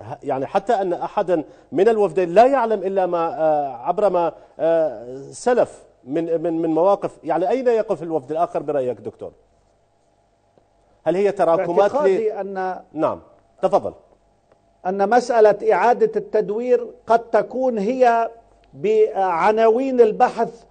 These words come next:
Speaker 2: وآليات النقاش، لكن بالواقع الاستراتيجي الذي يحكم اللحظة الحالية بناءً على ميزان القوى وسياق التطورات الطويل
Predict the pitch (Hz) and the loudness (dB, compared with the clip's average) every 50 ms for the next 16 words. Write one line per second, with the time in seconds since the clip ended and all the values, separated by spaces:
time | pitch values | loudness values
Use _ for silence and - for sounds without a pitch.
0 | _ _ - 175 202 220 220 233 233 233 226 226 214 220 247 254 233 233 233 214 | _ _ 2 2 4 4 4 4 4 4 4 2 4 4 4 4 4 4 2 0
1 | 208 208 214 196 208 214 214 208 190 160 - - - - - - - _ - 185 | 2 0 -4 -4 0 2 4 4 4 4 2 -4 -16 -20 -20 -20 -20 _ 0 4
2 | 220 240 233 233 226 214 202 185 170 202 202 202 202 226 262 277 269 - 240 208 | 4 4 4 4 2 0 0 0 0 0 2 4 6 6 6 6 4 2 2 4
3 | 202 208 202 220 196 196 - - 208 202 202 202 202 208 247 262 254 196 143 147 | 4 2 2 0 -4 -6 -6 -4 0 2 2 2 0 -2 -8 -6 -6 -6 -6 -6
4 | 165 143 123 110 - - _ _ _ _ _ _ - - 175 190 214 233 220 180 | -6 -6 -8 -10 -14 -18 _ _ _ _ _ _ 0 2 4 6 6 6 6 4
5 | 214 214 226 247 220 202 - - - 220 214 208 202 196 196 233 247 - - 170 | 2 2 2 2 0 0 -6 -4 -2 0 0 0 0 0 0 0 -2 -2 -4 -4
6 | 196 202 196 185 185 - 196 202 196 202 214 202 196 190 180 165 151 180 190 196 | -2 -2 -2 -2 -2 -2 -2 -2 0 -2 -4 -4 -2 -2 -2 -2 -2 -4 -4 -2
7 | 226 254 262 - 233 214 202 185 170 190 202 202 196 196 190 190 202 196 185 - | -2 -2 -4 -4 -6 -8 -6 -4 -2 -2 0 2 2 0 0 -2 -4 -6 -4 0
8 | 202 240 240 220 220 196 185 180 - - 226 240 208 196 165 143 123 - - _ | 0 0 0 0 -2 -2 -4 -4 -6 -6 -4 -2 0 0 0 0 -2 -6 -10 _
9 | _ _ _ - 151 175 190 180 - - 214 214 247 277 269 - - 220 208 208 | _ _ _ -6 0 0 2 2 0 -2 0 2 2 2 2 0 -2 -6 -6 -4
10 | - 220 196 - 214 208 214 208 214 220 226 247 254 240 - - 190 - - - | -2 -4 -4 -2 0 0 2 2 2 2 4 2 0 0 -2 -6 -8 -6 -2 0
11 | 208 202 208 233 269 269 247 214 180 147 127 | 2 2 2 2 0 0 0 0 0 -2 -8